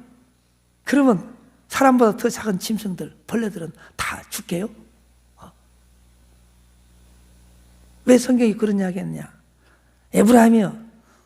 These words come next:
이스라엘에서 제일 잘난 사람이 누구예요? 에? 키가 큰 사람은 베냐민 족속, 그 다음에 에브라임 사람들은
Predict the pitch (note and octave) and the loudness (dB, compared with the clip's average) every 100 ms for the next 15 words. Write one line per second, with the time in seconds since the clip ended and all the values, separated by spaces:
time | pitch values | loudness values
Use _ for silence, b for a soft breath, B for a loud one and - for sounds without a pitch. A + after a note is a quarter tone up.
0 | b - A#3 - B3+ - A#3 - B3+ A#3+ | b -12 -8 -6 -6 -6 -12 -8 -8 -10
1 | - - G#3 A3+ A3 G3 E3+ D#3+ F3+ E3+ | -14 -12 -6 -6 -8 -10 -10 -10 -12 -10
2 | F#3 - _ _ _ _ _ _ _ _ | -10 -12 _ _ _ _ _ _ _ _
3 | _ _ _ _ _ _ - A#3+ - - | _ _ _ _ _ _ -8 -8 -8 -20
4 | _ _ _ _ _ _ _ _ _ _ | _ _ _ _ _ _ _ _ _ _
5 | _ _ _ _ _ _ _ _ _ _ | _ _ _ _ _ _ _ _ _ _
6 | _ - - _ - C4 A#3 B3 G#3+ G3+ | _ -20 -20 _ 2 2 4 2 2 0
7 | F3+ G3 - - _ _ - F#3+ G3+ F3+ | -2 -6 -8 -20 _ _ -4 2 4 4
8 | D#3 C#3 - - _ _ _ _ _ _ | 0 -6 -14 -20 _ _ _ _ _ _
9 | - B3 G3 D#3 D3 - _ _ _ _ | -8 -6 -6 -10 -14 -18 _ _ _ _
10 | _ _ - F#3 G#3+ G#3+ - F#3+ E3+ F3 | _ _ -8 -2 0 0 -2 -8 -10 -12